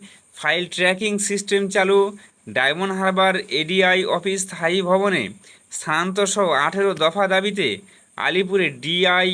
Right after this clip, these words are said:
ডেপুটেশন ও বিক্ষোভ অবস্থান করল মাধ্যমিক শিক্ষক ও শিক্ষাকর্মী সমিতি এসটিইএ। ডিআই এর এখতিয়ারভুক্ত বিষয়গুলি ছাড়া রাজ্যের সকল শূন্য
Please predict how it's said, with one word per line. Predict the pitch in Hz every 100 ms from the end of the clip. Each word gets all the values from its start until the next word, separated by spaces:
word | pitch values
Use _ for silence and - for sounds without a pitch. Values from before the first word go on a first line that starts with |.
| - -
ডেপুটেশন | 143 156 185 175 175 180 175
ও | 139 147
বিক্ষোভ | 143 175 - 185 175
অবস্থান | 160 160 160 165 160
করল | 160 156 165 196 202 202 _ _ _ -
মাধ্যমিক | 127 156 151 185 185
শিক্ষক | - 180 180 190 170
ও | 165
শিক্ষাকর্মী | 160 170 160 175 160 165 160 160 156
সমিতি | 151 - 151 143 147 147 147 _ _ _
এসটিইএ। | 135 147 - 160 143 147 139 104 92 - _ - - _ _ _ _ _ _ _ _ _ _ _ _ - - _ - - _ _ _ _ _ _ 123
ডিআই | 123 190 226 240 233
এর | 233 233 -
এখতিয়ারভুক্ত | 180 185 220 214 214 214 226
বিষয়গুলি | 165 185 220 214 220
ছাড়া | 208 202 190 110 85 _ _ _ _ -
রাজ্যের | 127 143 156 156 208 208 202
সকল | 170 170 208 208
শূন্য | - 190